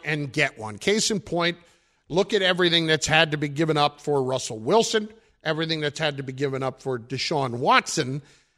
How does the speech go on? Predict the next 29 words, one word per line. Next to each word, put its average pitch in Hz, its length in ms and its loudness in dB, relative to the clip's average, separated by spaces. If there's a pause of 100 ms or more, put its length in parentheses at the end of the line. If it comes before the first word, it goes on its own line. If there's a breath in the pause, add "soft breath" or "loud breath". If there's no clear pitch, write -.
(240 soft breath)
and 175 500 2 (240)
the 175 140 0
money 202 460 4
then 147 640 0
that 156 180 0
gets - 240 0
involved 160 640 2
as 135 180 -6
well. 127 540 0 (420)
Yes, - 640 2
you 165 160 -2
have 175 260 0
established 196 640 -2
stars, 165 640 2 (680)
but 175 480 2 (280)
when 160 260 -2
you 180 160 2
draft 190 680 0
one, 165 400 0
you 170 200 -2
obviously 190 600 0
have 147 500 2 (260 soft breath)
five 226 480 2
years 185 480 2
at 156 180 0
a 147 60 2
very 175 360 0
controlled 170 680 -2
price, 143 680 0